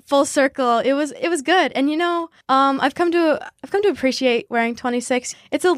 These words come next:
it's definitely a different number for soccer, but, I mean, I'm the last player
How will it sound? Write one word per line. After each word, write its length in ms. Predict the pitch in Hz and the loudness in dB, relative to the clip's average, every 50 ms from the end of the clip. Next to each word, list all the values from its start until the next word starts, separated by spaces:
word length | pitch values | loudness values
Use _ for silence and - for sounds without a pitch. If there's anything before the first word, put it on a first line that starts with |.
| - - | -2 -2
it's 160 | - 277 - - | -4 -2 0 2
definitely 320 | 262 247 247 262 254 240 | 0 0 2 2 0 0
a 20 | |
different 320 | 226 208 220 214 - 220 180 | 2 0 0 0 -2 -2 -2
number 460 | 214 208 208 214 208 208 208 214 208 | -2 -2 2 2 4 4 4 2 -2
for 140 | - - 226 | -4 -6 -4
soccer, 480 | 220 - 214 196 208 - - 220 208 208 | -2 0 0 0 0 -2 -2 -2 -2 -2
but, 240 | 202 214 208 190 208 | 0 0 0 0 0
I 80 | 220 | 0
mean, 320 | 214 220 220 214 214 214 202 _ - - - - - _ - | 0 2 2 2 0 -2 -4 _ -16 -20 -20 -20 -18 _ 0
I'm 160 | - 247 262 | 2 4 4
the 80 | 262 254 | 4 4
last 300 | 247 220 214 208 - - | 4 4 2 0 -2 -4
player 500 | - 240 214 214 214 208 208 214 214 | 0 2 2 4 4 2 2 0 -2